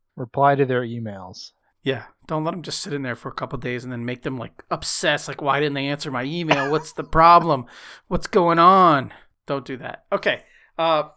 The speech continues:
Speaker 2: follow us on Twitter at Scotty God, at Ryan Cody, and at T I G underscore show. You can listen to all the past episodes available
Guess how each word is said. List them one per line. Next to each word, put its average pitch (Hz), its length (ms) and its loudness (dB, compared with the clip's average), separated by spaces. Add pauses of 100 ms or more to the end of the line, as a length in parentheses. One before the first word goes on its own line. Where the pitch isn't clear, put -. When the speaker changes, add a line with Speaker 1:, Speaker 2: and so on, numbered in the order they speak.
(160)
Speaker 2:
follow 175 440 4
us 131 280 -2
on 151 280 -2
Twitter 143 460 -4 (420)
at 151 360 -2
Scotty 151 340 -2
God, 127 500 -4
at 147 280 -2
Ryan 135 260 -6
Cody, 143 480 -10
and 127 160 -12
at 143 380 -4
T 156 220 -10
I 123 120 -4
G 135 200 -10
underscore 120 440 -12
show. 180 380 -4 (520)
You 185 80 -6
can 170 100 -4
listen 175 260 -6
to - 60 -2
all 202 240 10
the 143 60 0
past 127 320 -2
episodes 135 460 -8
available 139 680 -6